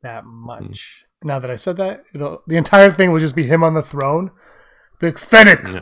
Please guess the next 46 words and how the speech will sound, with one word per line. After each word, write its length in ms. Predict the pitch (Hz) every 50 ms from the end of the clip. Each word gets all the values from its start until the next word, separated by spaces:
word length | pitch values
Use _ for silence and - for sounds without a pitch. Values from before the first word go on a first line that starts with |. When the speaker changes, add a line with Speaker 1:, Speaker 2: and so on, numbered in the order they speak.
| -
Speaker 1:
remember 840 | - 175 185 190 202 220 233 240 233 220 226 208 190 180 170 160 160
when 180 | 160 165 160
I 180 | 165 160 160 160
did 260 | 143 - 165 151 143 120 - _ -
this?" 520 | 165 147 131 - - - - - - - - -
Speaker 2:
<laughs> 100 | - -
It's 380 | 143 123 - 135 127 120 -
a 40 | 117
clip 280 | 104 - 117 113 107 -
show. 180 | - 104 98
Speaker 1:
It's 160 | - - 202 233
all 160 | 233 233 233
a 80 | 233
clip 320 | 220 - - 214 202 202 202
show. 280 | - - 180 165 147 - - - - - -
And 120 | 226 226
it's, 140 | 240 226 262
like, 160 | 247 247 247
all 260 | - 180 185 208 226 240
Speaker 2:
Yeah. 40 | 226
Speaker 1:
just 220 | 226 240 214 -
clips 380 | _ - 202 208 208 - - - - _ _ _ _ _
from 200 | - 202 190 185
the 100 | 185 175
original 360 | 165 175 175 165 160 185 175
trilogy 540 | 147 - 170 165 165 160 143 139 143 135 123 _ _ _ _ _ _ _ _ _ - -
<laughs> 520 | 807 880 988 1017 988 906 831 - - -
and 320 | 190 180 175 170 170 165
the 80 | 160 160
Droids 340 | 127 147 156 143 139 - -
cartoon. 380 | - 131 120 - 107 98 90 _ _ _ _ _ _ _ _
And 120 | - 156 147
that's 220 | 170 170 165 -
it. 160 | 180 156 - -
It's 160 | 147 135 - -
just, 260 | 147 180 - 110 110
Speaker 2:
Yeah. 100 | 110 101 - - -
Speaker 1:
<laughs> 120 | _ - 214
we're 100 | 196 185
just 280 | 180 226 214 196 196
rewatching 680 | 185 196 202 175 220 196 180 160 - 214 196 185 170 - _ - - - - _ - _ -
him 160 | 214 226 226 233
in 80 | 233
the 60 | 226
Sarlacc 500 | 233 214 - 220 202 202 196 196 190 196
pit, 320 | - 208 196 190 202 226